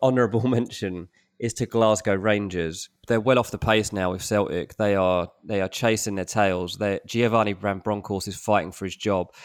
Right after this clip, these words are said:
They've just lost to Saint Johnstone. They've just ended a disastrous Champions League campaign with the worst record in, in history. They got a couple of absolute pastings. Um, and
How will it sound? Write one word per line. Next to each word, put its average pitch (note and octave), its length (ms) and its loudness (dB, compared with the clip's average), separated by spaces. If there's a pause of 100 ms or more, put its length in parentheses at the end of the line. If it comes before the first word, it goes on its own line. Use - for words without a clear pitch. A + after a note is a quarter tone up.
(180)
They've G2 120 -6
just C3+ 200 0
lost A#2+ 180 0
to G#2+ 60 -6
Saint G#2 240 -4
Johnstone. G2 680 -4 (380)
They've A2 420 2 (200)
just C3 200 -2
ended A2 340 2
a G2 160 2
disastrous A2 800 2
Champions G2+ 480 -2
League G2+ 220 0
campaign F#2 560 -4
with F2+ 160 -12
the G#2 100 -2
worst G#2+ 480 0
record F#2+ 460 -4 (320)
in, G2 400 -4
in G2+ 100 -4
history. F#2 640 -4
They G2 160 -6
got G2 220 -4 (580)
a - 80 -14
couple C3 320 0
of G#2 60 2
absolute G#2+ 520 -2
pastings. F#2 840 -4 (420)
Um, G2 600 2
and F#2+ 440 -2